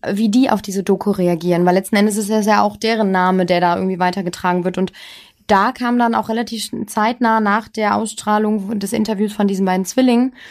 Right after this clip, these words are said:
ein Statement, ähm, das da lautet: „Wir glauben den Frauen und ihren Geschichten und wir unterstützen nachdrücklich die Personen, die sich gemeldet haben, und ihre Fa-, um ihre Erfahrungen zu teilen.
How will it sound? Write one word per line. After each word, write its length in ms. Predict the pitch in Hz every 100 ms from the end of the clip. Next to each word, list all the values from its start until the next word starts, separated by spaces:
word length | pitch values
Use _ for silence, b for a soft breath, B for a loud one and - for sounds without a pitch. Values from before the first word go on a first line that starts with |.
| B B
ein 160 | - 202
Statement, 680 | 208 233 233 214 254 247 - -
ähm, 360 | 208 202 202 202
das 180 | 208
da 100 | 208 196
lautet: 420 | 196 214 233 202
„Wir 100 | 220
glauben 460 | 214 202 254 262
den 160 | 247 233
Frauen 420 | - 214 214 214
und 160 | 208 214
ihren 180 | 202 196
Geschichten 600 | 190 226 220 - 202 220
und 200 | 202 190
wir 120 | 208
unterstützen 640 | 196 190 - 233 - 208
nachdrücklich 680 | 190 226 - 226 220 214 208
die 140 | 226
Personen, 560 | 240 202 185 190 214 233 B B B
die 80 | 208
sich 200 | 196 -
gemeldet 460 | 196 190 220 220
haben, 280 | 208 202 202
und 140 | 202
ihre 260 | 202 185 185
Fa-, 280 | - 185 -
um 240 | - 233
ihre 200 | - 202
Erfahrungen 500 | 196 190 185 185 180
zu 120 | 175 185
teilen. 420 | - 170 170